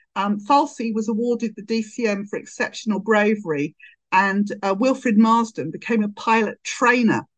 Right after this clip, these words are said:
And I do feel, "Oh my goodness, that <laughs> must have been a very scary role."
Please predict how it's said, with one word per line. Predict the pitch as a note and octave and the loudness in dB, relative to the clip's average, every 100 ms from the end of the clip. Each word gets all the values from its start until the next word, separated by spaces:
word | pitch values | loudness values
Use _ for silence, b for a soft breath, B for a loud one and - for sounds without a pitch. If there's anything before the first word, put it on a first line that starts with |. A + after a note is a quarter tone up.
| _ _ | _ _
And | A#3+ | 0
I | A3 | 0
do | G#3 D4 | 4 4
feel, | - A3 E3+ - | 4 2 0 2
"Oh | C#4+ B3 | 2 4
my | G3+ F3 | 2 0
goodness, | G#3 B3+ F3+ F#3 - | -2 -4 -4 -4 -2
that | - | 4
<laughs> | A#3 | 4
must | F4+ - - | 4 2 2
have | A4 | 2
been | C#4 A4 A4+ F#4+ | 2 4 6 4
a | F#4+ | 2
very | D#4 - D#4 | 0 4 2
scary | - - - G#3 G#3 G3 G3+ | 2 -4 0 2 2 0 0
role." | G#3+ A#3 E3+ F3+ | 0 2 2 0